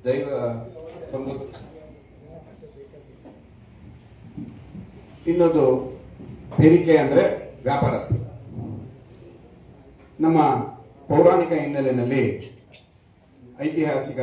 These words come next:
ಇವುಗಳ ಪ್ರಕಾರ ಯಜ್ಞ ಮತ್ತು ತ್ಯಾಗಗಳಿಂದ ನಾವು ಯಜ್ಞದಿಂದ ಜನಿಸಿದವರು ಎಂಬ ಅರ್ಥ ಈ ಬಲಿಜ ಎಂಬ ಪದ. ಇದಕ್ಕೆ ಪೂರಕವಾಗಿ ಶಿವ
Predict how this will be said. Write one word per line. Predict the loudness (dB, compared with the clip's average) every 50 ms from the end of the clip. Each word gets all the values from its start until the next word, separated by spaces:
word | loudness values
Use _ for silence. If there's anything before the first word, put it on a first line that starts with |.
| -4 -4 -6 -8 -12 -18 -20 -20 -20 -20 -6 -2
ಇವುಗಳ | 0 2 4 4
ಪ್ರಕಾರ | 4 4 4 0 0 0 0 0 0 0 -4 -6 -10 -14 -20 -20 -20 -20 -20 -20 _ _ -20 _ _ _ -14 -14
ಯಜ್ಞ | -14 -12 -12
ಮತ್ತು | -12 -10 -10 -10 -8 -4 -4 -4 -4 -2
ತ್ಯಾಗಗಳಿಂದ | -2 -2 -2 0 -2 -2 -2 -2 0 0 0 -2 -2 -4 -8 -10 -14 -18 -20 -20 -20 -20 -20 _ -20 -20 -20 -20 _ _ _ _
ನಾವು | -2 0 2 4 4 4 4 2 0 -4 -8 -10 -8
ಯಜ್ಞದಿಂದ | -8 -4 -2 -2 -2 -2 -2 -4 -4 -2
ಜನಿಸಿದವರು | -2 0 0 0 0 0 0 2 2 2 4 2 2 2 0 -2
ಎಂಬ | -4 -4 -4
ಅರ್ಥ | -6 -8 -6 -4 -4 -4 -4 -4 -6 -12 -12 -10
ಈ | -10 -8 -4
ಬಲಿಜ | 0 0 0 2 2 0
ಎಂಬ | 0 0 0 -2 -2 -4 -4
ಪದ. | -4 -6 -8 -10 -14 -18 -20 -20 -20 _ -20 _ _ _ _ _ _ _ _ _ _ _ _ _ _ _ _ _ _ _ _ _ _ _ _ _ _ _ _ 0
ಇದಕ್ಕೆ | 2 2 4 4 2 2
ಪೂರಕವಾಗಿ | 2 4 4 4 4 4 2 0 2 2 2 2 2 2 0 -2 -4 -8 -10 -16 -20 -20 _ _ -8 -2
ಶಿವ | 2 4